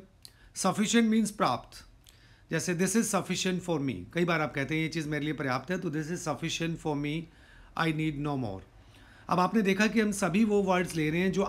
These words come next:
आम बोलचाल में यूज़ होते हैं। यदि आपको लगता है कि ये वीडियो इन्फॉर्मेटिव है तो आप प्लीज़ इसे लाइक करते चलें। एडुकेट होता है शिक्षित करना, girls are being educated, गर्ल्स को शिक्षित किया जा रहा है। इलेक्ट मीन्स चुनना,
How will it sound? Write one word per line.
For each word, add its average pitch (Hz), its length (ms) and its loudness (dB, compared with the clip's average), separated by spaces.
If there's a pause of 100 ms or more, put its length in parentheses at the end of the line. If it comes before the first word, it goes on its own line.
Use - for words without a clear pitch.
आम 170 180 2
बोलचाल 160 420 0
में 156 120 -2
यूज़ 139 300 -2
होते 139 200 -4
हैं। 185 320 -4 (840)
यदि 165 160 4
आपको 202 240 2
लगता 190 300 2
है 214 120 4
कि 202 140 -4
ये 196 220 4
वीडियो 175 280 0
इन्फॉर्मेटिव 185 580 2
है 202 60 4
तो 196 120 -2
आप 165 160 0
प्लीज़ 170 240 0
इसे 165 160 0
लाइक 151 260 0
करते 165 240 -2
चलें। 185 360 -2 (520)
एडुकेट 214 400 4
होता 214 200 2
है 202 80 2
शिक्षित 196 440 -2
करना, 120 340 -2 (1080)
girls 202 420 2
are 170 260 4
being 170 220 0
educated, 135 560 -4
गर्ल्स 147 240 -2
को 170 120 -6
शिक्षित 151 440 -6
किया 139 160 0
जा 120 180 -2
रहा 113 260 -4
है। 95 160 -8 (560)
इलेक्ट 196 320 2
मीन्स 202 240 2
चुनना, 143 320 -2